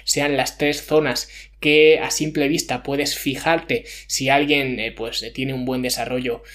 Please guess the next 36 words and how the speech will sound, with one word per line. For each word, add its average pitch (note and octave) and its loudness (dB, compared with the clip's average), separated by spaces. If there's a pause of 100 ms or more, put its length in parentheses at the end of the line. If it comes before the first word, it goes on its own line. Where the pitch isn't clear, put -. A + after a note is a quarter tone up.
(180)
eh, B2 2
de A#2+ -2
esas - -4
zonas, G3+ 2
¿vale? D3+ 0
Que D3+ -2
además A#2+ -6
el C3 -8
cabrón C3 0
<laughs> - -4
cumple C#3 -2
las - -4
tres, - 0
¿vale? D#3+ 6
Pero C3+ 0
científicamente F#3 2
o B2+ -2
comparativamente F3 2 (280)
hay E3 4
otras G#3+ 0
cosas F#3 2
en D3 0
las C3+ 0
que B2+ 0
podemos C#3+ 0
fijarnos F3+ 2 (320)
para C3 4
saber D3+ 0
si - -4
nosotros C#3+ 2
mismos F#3+ -2
o - -2
si C3 -4
alguien G3+ 2
en C3+ -2
general C#3+ 0